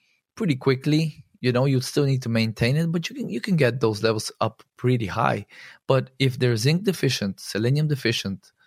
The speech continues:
things like that, it takes a lot of, uh, diligence with the supplementation program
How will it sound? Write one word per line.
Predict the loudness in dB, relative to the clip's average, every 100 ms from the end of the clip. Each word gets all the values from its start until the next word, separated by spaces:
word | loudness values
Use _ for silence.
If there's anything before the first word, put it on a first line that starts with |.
| _ _ _ _ -4
things | -2
like | 0 0
that, | 0 0 -2
it | -6 -6 -2
takes | 0 2 0 0
a |
lot | 2 4 4
of, | 2 0 -8 -18 _ _ _ -18
uh, | -12 -2
diligence | 0 2 2 2 0 -2 -6 -12 _ _ -4
with | -4
the | -2
supplementation | -2 -2 -2 -2 0 0 -2 0
program | 0 2 0 -4